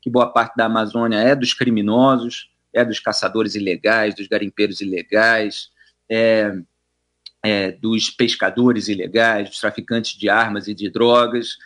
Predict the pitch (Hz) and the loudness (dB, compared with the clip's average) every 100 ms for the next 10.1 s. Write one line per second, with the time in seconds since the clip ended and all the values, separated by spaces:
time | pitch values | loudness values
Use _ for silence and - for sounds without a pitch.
0 | _ - 110 117 120 107 127 113 - 110 | _ -4 0 2 2 2 2 0 0 -2
1 | 107 107 95 110 104 - 123 123 107 _ | -2 -6 -2 0 0 -4 -2 0 -2 _
2 | _ _ _ - 101 - 117 117 110 110 | _ _ _ -8 -8 -2 -4 0 0 4
3 | 127 123 113 107 120 117 110 107 98 104 | 4 6 2 0 -2 -4 -2 -2 -2 0
4 | 117 127 117 104 110 113 - 107 95 104 | 4 4 4 0 -4 -4 -2 -4 -4 -2
5 | 107 123 123 110 101 98 87 - 104 107 | 2 4 4 2 -2 -4 -6 -10 -8 -4
6 | 107 98 - 113 117 113 107 104 - 127 | -4 -6 -4 -2 0 2 0 -2 -2 0
7 | 127 120 127 131 143 101 113 139 117 107 | 0 0 2 2 2 2 2 4 2 0
8 | 120 113 117 107 120 - 107 117 101 - | -2 -2 -4 -2 -4 -4 -2 -2 -2 -2
9 | 123 135 131 120 107 - 101 120 123 - | 0 2 2 0 -4 -8 -2 0 -2 -4